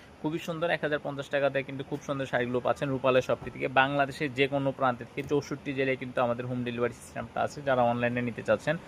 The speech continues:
আপনারা যারা ঢাকার মধ্যে আছেন, হোম ডেলিভারি আপনার বাসায় পৌঁছে দেবে ফুল cash on ডেলিভারির মাধ্যমে। এক টাকাও অগ্রিম পেমেন্ট করতে হবে না, আপনার বাসায় just, আহ, আজকে অর্ডার করবেন, আগামীকালকে পেয়ে যাবেন পুরো ফুল cash on ডেলিভারিতে। এবং যারা ঢাকার বাইরে আছেন, শুধু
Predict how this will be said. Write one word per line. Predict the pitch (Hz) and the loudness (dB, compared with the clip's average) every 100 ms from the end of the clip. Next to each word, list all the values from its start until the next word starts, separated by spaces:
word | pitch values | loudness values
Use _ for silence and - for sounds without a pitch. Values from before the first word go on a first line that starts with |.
| - - - - - | -16 -18 -18 -16 -2
আপনারা | 127 147 147 | 0 2 4
যারা | 147 | 4
ঢাকার | 143 120 143 156 160 | 2 4 6 8 6
মধ্যে | 156 139 | 4 4
আছেন, | 139 139 170 | 4 4 0
হোম | 143 131 | 2 2
ডেলিভারি | 127 127 131 151 | 2 6 6 6
আপনার | 139 143 | 4 6
বাসায় | 131 131 147 - | 6 6 4 2
পৌঁছে | 139 135 | -2 0
দেবে | 139 120 113 - | 0 2 0 -2
ফুল | 160 160 | -2 0
cash | 139 139 | -2 -2
on | 151 | 0
ডেলিভারির | 135 131 123 120 | 0 2 4 2
মাধ্যমে। | 113 107 117 156 196 - - - - | 0 -2 -2 -4 -4 -14 -20 -20 -8
এক | - 147 - - | 4 4 4 2
টাকাও | 151 151 175 175 160 | 4 6 6 6 4
অগ্রিম | 151 160 156 | 2 0 0
পেমেন্ট | 151 147 139 | 2 2 2
করতে | 139 143 | 0 2
হবে | 135 127 | 2 4
না, | 160 | 6
আপনার | 170 - 147 | 4 4 4
বাসায় | 139 131 160 | 4 4 4
just, | 147 143 - | 6 4 4
আহ, | - - - 127 120 117 120 | -10 -8 0 4 6 6 4
আজকে | 120 - | 2 6
অর্ডার | 143 139 135 | 6 6 2
করবেন, | 147 143 196 | 2 2 6
আগামীকালকে | 151 135 135 131 131 127 | 6 6 4 2 4 2
পেয়ে | 131 117 | 4 4
যাবেন | 113 127 196 - - - | 6 4 2 -6 -20 -2
পুরো | 135 | 0
ফুল | 131 156 143 | 2 2 4
cash | 139 131 | 4 4
on | 139 | 4
ডেলিভারিতে। | 127 120 117 107 - | 4 4 4 2 -2
এবং | 151 151 | -4 -2
যারা | 160 156 | 2 2
ঢাকার | 151 147 151 | 4 4 4
বাইরে | 143 143 139 | 4 4 2
আছেন, | 131 175 | 2 0
শুধু | 185 180 180 | -4 0 0